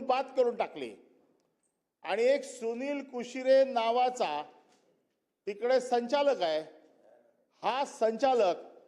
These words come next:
अख्ख्या महाराष्ट्रात फेमस आहे, सगळ्यांच्या ओळखीचा आहे, सगळ्यांच्या. आणि त्याला असं वाटतंय की अख्ख्या महाराष्ट्रातल्या मंत्र्यांपासून, मुख्यमंत्र्यांपासून, सभापतींपासून, आमदारापर्यंत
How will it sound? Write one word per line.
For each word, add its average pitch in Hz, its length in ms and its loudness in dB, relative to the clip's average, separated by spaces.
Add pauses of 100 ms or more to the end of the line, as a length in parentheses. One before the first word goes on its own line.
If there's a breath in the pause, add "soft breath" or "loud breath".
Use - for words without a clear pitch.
(140)
अख्ख्या 247 260 0
महाराष्ट्रात 220 580 -2
फेमस 180 300 -4
आहे, 120 100 -6 (2000)
सगळ्यांच्या 240 340 2
ओळखीचा 226 340 0
आहे, 120 120 0 (680)
सगळ्यांच्या. 196 420 -2 (840)
आणि 214 160 -2
त्याला 233 260 0
असं 269 260 0
वाटतंय 262 340 2
की 269 120 -2
अख्ख्या 262 340 2
महाराष्ट्रातल्या 254 760 0
मंत्र्यांपासून, 247 800 -2
मुख्यमंत्र्यांपासून, 247 1080 0 (360 loud breath)
सभापतींपासून, 262 1000 0
आमदारापर्यंत 240 880 0